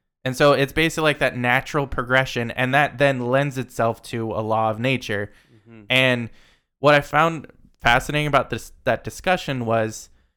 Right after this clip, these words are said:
Speaker 1: um, it kind of then evolves into, okay, how, okay, so you now have established that that is something that happens, right? Then the next thing is, is, so then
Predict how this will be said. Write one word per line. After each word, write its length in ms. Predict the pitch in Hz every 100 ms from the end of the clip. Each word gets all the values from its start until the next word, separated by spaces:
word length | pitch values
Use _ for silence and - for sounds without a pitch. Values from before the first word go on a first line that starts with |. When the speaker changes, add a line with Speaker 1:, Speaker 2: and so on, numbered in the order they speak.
| _ _ -
Speaker 1:
um, 480 | 120 110 110 104 104 _ _ _ _ _ _
it 300 | 135 - -
kind 220 | - 147 156
of 80 |
then 100 | 156
evolves 460 | 143 120 120 123 123
into, 600 | 120 117 117 110 107 - _ _ _ _
okay, 420 | 127 127 123 113 - -
how, 840 | - - 131 139 143 139 135 - -
okay, 280 | 123 127 135
so 120 | 139
you 100 | 135
now 380 | 131 139 143 -
have 180 | 139 120
established 640 | 117 123 120 120 120 -
that 340 | 113 107 - 110
that 320 | 110 113 -
is 280 | - 117 110
something 360 | - 110 117 110
that 100 | 104
happens, 500 | 120 98 92 90 -
right? 300 | 104 139 - - - - -
Then 160 | 127
the 40 | 123
next 320 | 147 180 -
thing 220 | 135 123
is, 300 | 107 110 107
is, 320 | 107 107 - - _ _ _
so 200 | - 131
then 320 | 135 127 117